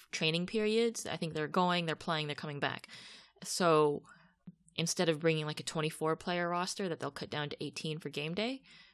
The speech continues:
they're just bringing a pretty slim roster.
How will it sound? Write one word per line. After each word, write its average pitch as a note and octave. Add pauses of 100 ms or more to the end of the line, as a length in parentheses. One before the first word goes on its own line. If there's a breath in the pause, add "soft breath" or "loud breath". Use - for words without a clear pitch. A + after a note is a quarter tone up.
(120 soft breath)
they're E3+
just F3
bringing D3+
a D#3+
pretty F#3
slim D#3+
roster. D3